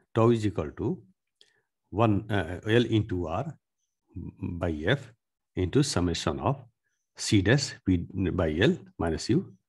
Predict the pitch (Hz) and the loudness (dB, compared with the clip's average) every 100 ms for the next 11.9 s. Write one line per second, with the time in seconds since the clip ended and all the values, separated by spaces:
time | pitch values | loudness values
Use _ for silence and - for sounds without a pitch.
0 | - 101 80 - 67 64 - - _ _ | -2 -2 -2 -6 -8 -10 -12 -14 _ _
1 | _ _ _ _ _ _ _ _ _ _ | _ _ _ _ _ _ _ _ _ _
2 | _ _ _ _ _ _ _ _ _ _ | _ _ _ _ _ _ _ _ _ _
3 | _ - _ _ _ _ - 127 143 160 | _ -20 _ _ _ _ 0 4 6 8
4 | 143 208 175 107 80 117 160 _ _ _ | 8 8 8 8 6 2 -2 _ _ _
5 | _ _ _ _ _ _ _ _ _ - | _ _ _ _ _ _ _ _ _ 2
6 | 113 123 120 - - _ _ - 127 123 | 6 4 2 -14 -16 _ _ 2 4 8
7 | 151 165 143 117 120 139 143 131 123 117 | 8 8 4 4 4 4 2 2 2 2
8 | 101 - 78 67 - _ _ _ _ _ | -2 -6 -10 -12 -20 _ _ _ _ _
9 | _ _ _ _ _ _ _ _ _ _ | _ _ _ _ _ _ _ _ _ _
10 | _ _ _ _ _ _ - 117 110 - | _ _ _ _ _ _ 2 2 2 2
11 | 110 - - _ - 135 190 - | 0 0 -14 _ 2 4 4 0